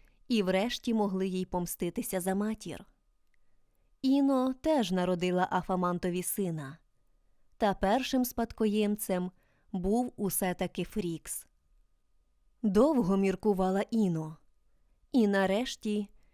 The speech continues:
сяйнула її підступна, лиха думка. На провесні... Коли настав час сіяти хліб і люди прийшли до царських комор,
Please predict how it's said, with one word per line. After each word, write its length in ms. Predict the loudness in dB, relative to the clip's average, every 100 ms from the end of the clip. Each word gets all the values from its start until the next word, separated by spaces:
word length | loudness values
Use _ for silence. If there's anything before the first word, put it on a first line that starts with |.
| _
сяйнула 760 | -4 0 0 2 2 2 2
її 480 | 0 -2 -2 -4 -4 _ _ _
підступна, 960 | -4 -2 -4 -4 -4 -2 -2 -4 -6 -10 -20 _ -4
лиха 580 | 0 0 -2 -4 -2
думка. 680 | -2 -4 -4 -6 -10 -14 -16 -20 _ _ _ _ _ _ _ _ _ _
На 220 | -2 -2
провесні... 880 | 0 0 0 0 -4 -6 -6 -8 -12 _ _ -20 -20 _ -2
Коли 320 | 0 2 2
настав 500 | 2 -2 0 0 0
час 320 | -2 -2 -2
сіяти 460 | -4 -2 -2 -2 -8
хліб 420 | -6 -4 -4 -6 -16 _ _ _
і 200 | 0 2
люди 320 | 2 2 0
прийшли 480 | 0 -2 -2 -2 0
до 120 | -2
царських 560 | 0 -2 -2 -6 -8 -4
комор, 520 | -4 -4 -4 -4